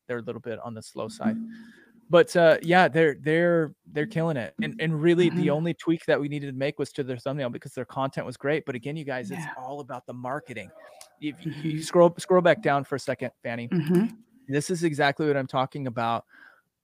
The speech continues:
Speaker 1: When you go to a channel and you see one of these videos that's a random screenshot. So there's two right there, down there in the, the bottom row that are right in the middle of just a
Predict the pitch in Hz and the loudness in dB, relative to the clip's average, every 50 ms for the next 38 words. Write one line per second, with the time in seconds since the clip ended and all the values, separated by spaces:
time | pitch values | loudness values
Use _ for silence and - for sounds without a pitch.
0 | _ _ _ - 135 143 151 147 143 143 151 180 202 185 190 185 185 185 - - | _ _ _ -14 -8 -4 -4 -4 -2 -2 -2 -2 -2 2 4 4 4 4 4 2
1 | 185 160 - - - 196 208 233 180 151 143 135 139 147 - _ _ _ _ _ | 0 0 0 0 -2 0 0 2 2 2 2 2 0 -2 -6 _ _ _ _ _
2 | _ _ _ 151 151 151 151 147 156 170 180 165 - - 196 190 185 165 170 165 | _ _ _ 0 0 2 2 2 0 0 0 -2 -4 -4 -2 -2 2 2 2 2
3 | 170 156 156 156 135 123 143 175 190 185 160 143 127 - 143 - - 143 123 127 | 4 4 4 2 2 2 2 2 4 6 4 4 4 2 -2 0 0 -2 0 0
4 | 131 139 147 151 139 - - - 151 139 - - 123 110 - - 147 131 123 - | 0 0 0 0 -2 -4 -6 -6 -6 -6 -2 -2 -2 -2 0 0 -2 -2 -2 -2
5 | _ - 135 131 - - _ - - 190 190 180 165 156 151 - - 151 143 143 | _ 0 0 0 -2 -6 _ -4 0 2 4 8 8 8 6 6 2 0 0 0
6 | - - 160 147 143 139 143 139 135 131 131 131 123 117 - - - - 120 113 | -2 -2 -2 0 0 2 0 0 0 0 -2 -2 -2 -4 -4 -6 -6 -4 -4 -4
7 | 110 - - 131 131 127 131 139 135 127 123 123 123 123 117 113 113 113 - 120 | -4 -6 -6 -2 0 2 2 0 -2 -2 0 2 2 2 2 0 -2 -2 -4 -2
8 | 113 117 113 117 127 - - 135 123 123 127 127 120 113 113 113 - - 135 - | -2 -2 -2 -2 -2 -4 -4 -6 -6 -4 -4 -2 -2 -2 -4 -6 -6 -8 -8 -8
9 | - - 123 117 | -6 -6 -6 -6